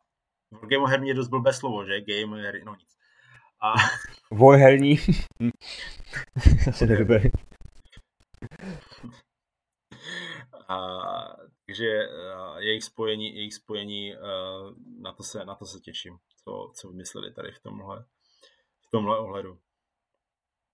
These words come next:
Speaker 1: Koukám, že to má jenom tři sta padesát sedm předobjednávek, takže kdo to ještě nemáte, tak šup, šup na P pětistovku a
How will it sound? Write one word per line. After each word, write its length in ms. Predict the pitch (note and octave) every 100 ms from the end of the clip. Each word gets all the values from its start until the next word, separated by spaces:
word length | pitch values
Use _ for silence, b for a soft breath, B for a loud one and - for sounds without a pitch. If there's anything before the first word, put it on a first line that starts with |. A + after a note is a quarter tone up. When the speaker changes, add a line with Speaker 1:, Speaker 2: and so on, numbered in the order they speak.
| _ _ _ _ _ _ _ - b b _ _ -
Speaker 1:
Koukám, 280 | C#3 C#3 D3
že 60 | C3
to 80 |
má 80 | D3
jenom 140 | C#3+ C3
tři 140 | C3+
sta 140 | B2
padesát 340 | C3 B2+ B2+ B2+
sedm 180 | C3+ B2
předobjednávek, 680 | C3 B2+ B2 A#2+ G#2 G2
takže 480 | G2+ F#2+ G2+ G#2+ G2+ F#2+ G2
kdo 140 | G2+ G#2+
to 120 | A2+
ještě 220 | G#2+ A2+
nemáte, 380 | G2+ G2+ G2+ G#2+
tak 140 | G2
šup, 220 | - - _ _ _ _ _
šup 260 | - -
na 400 | G2+ G2 F#2+ F#2+
P 140 | - G2+
pětistovku 800 | G2+ G#2 - G2 _ G2+ G2 G2+
a 240 | F#2 F#2